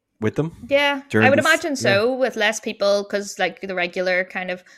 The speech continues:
Speaker 2: day guests aren't allowed to join that queue. So, and they've probably purposely limited the number of annual pass holders who can meet her each day to maximize the quality of the interaction. Because, again, if you're paying that money for the gold annual pass, the perks need to be <laughs> worth it.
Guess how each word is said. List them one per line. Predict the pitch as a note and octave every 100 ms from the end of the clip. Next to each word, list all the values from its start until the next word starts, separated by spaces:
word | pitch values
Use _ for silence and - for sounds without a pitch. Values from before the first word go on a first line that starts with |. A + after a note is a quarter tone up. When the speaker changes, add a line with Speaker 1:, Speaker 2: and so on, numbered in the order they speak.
| _ _ _ _ _ -
Speaker 2:
day | G3+ G3
guests | G3 G3 F#3+ -
aren't | F#3+ F#3+
allowed | F#3 F#3
to | F#3
join | F#3 F3+ G3+
that | A3+ -
queue. | B3 B3 B3
So, | B3 G#3+ G3 F#3
and | F#3 - -
they've | F#3+
probably | A#3 A#3 A#3 G3 F#3+ _ _ _ _ -
purposely | - F#3+ G3 G3
limited | F#3+ F#3+ G3 F#3+
the | F#3+
number | F3+ F#3 A3 A#3
of | A#3 - - -
annual | G3 G#3+ G#3
pass | G#3 G#3+
holders | G#3 G3+ G3+
who | G3+
can | G3
meet | F#3+
her | F#3+
each | F#3+ F3 -
day | E3+ E3 F3+
to | G3+ G3
maximize | F#3 - G3 F#3 F#3 F#3
the |
quality | F#3 F3+ F3+ F#3+
of | F#3+
the | F3+
interaction. | F#3+ F3+ F3 - A#3 A#3
Because, | A3 F#3 F#3 - - - -
again, | F3+ D4+ C#4+ C4+
if | G#3+
you're | - G#3+
paying | - F#3 G3+ A3
that | G#3+ -
money | B3+ C4
for | B3+ G#3+
the | G3+
gold | G3 F#3+ G3+
annual | F#3 G#3 G#3
pass, | C#4+ D4+ B3+ B3 B3
the | F#3+
perks | - F3+ -
need | G3 G3
to |
be | G#3 A#3+
<laughs> | B3+
worth | C#4+ D4+
it. | C#4+